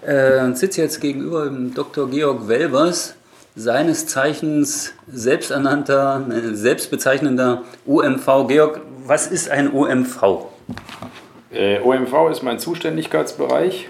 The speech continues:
Speaker 2: und der, ähm, Buchstabe O steht für Omnichannel. Und Omnichannel ist das Marketing, also Omnichannel Marketing
Speaker 1: Mhm.
Speaker 2: und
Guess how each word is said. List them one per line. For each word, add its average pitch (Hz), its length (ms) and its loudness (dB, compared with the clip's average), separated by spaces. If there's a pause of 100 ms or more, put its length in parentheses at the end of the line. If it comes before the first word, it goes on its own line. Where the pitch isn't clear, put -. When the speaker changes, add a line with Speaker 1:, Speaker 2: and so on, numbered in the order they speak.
(140)
Speaker 2:
und 117 380 -6
der, 110 580 2
ähm, 101 540 0 (100)
Buchstabe 107 560 -2
O 147 200 6
steht 127 180 -2
für - 260 -4
Omnichannel. 127 840 -2 (1040)
Und 113 540 0 (100)
Omnichannel 135 1000 2 (440)
ist - 400 -4
das 98 180 -2
Marketing, 160 640 0 (160)
also 98 260 -4
Omnichannel 110 480 -6
Marketing 127 600 -6
Speaker 1:
Mhm. 120 340 -2 (400)
Speaker 2:
und 127 560 2